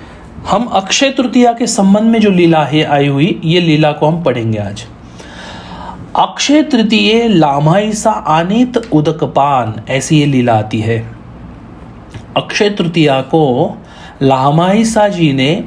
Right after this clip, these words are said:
आनीत उदकपान, मतलब उन्होंने जो लाया हुआ जो पानी था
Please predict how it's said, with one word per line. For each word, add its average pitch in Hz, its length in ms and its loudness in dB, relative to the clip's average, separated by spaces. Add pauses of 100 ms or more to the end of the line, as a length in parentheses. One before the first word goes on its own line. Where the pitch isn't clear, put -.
(240)
आनीत 175 560 2
उदकपान, 156 640 0
मतलब 135 320 0
उन्होंने 170 500 4
जो 247 160 4
लाया 175 340 2
हुआ 185 520 2 (480)
जो 175 320 2
पानी 180 460 0
था 135 500 -2